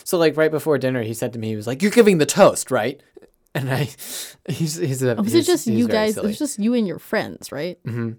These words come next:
Speaker 2: There
Speaker 1: The,
Speaker 2: was no,
Speaker 1: there
Speaker 2: like,
Speaker 1: were a lot of us.
Speaker 2: adult.
Speaker 1: No. Well, we're all adults, Nicole.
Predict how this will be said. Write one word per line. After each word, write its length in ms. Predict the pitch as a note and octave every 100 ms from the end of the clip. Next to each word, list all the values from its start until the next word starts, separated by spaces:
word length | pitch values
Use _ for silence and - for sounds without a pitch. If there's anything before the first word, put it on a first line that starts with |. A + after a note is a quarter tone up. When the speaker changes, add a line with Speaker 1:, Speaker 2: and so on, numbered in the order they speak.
| _
Speaker 2:
There 100 | G3 F#3+
Speaker 1:
The, 60 |
Speaker 2:
was 160 | D#3+ G3+
no, 160 | A#3 A3+
Speaker 1:
there 80 | G3
Speaker 2:
like, 80 | D4+
Speaker 1:
were 40 |
a 20 | F3+
lot 120 | C#3
of 80 | A#2+
us. 100 | G2+
Speaker 2:
adult. 340 | D3+ C#3+ - _ _ _ -
Speaker 1:
No. 420 | B2 A2 G2 G2 _
Well, 340 | D#3+ F#3 F#3 - _
we're 220 | D#3 G3 C#4+
all 260 | D#3 D3+
adults, 460 | D#3 A2+ A2+ - -
Nicole. 400 | - - - -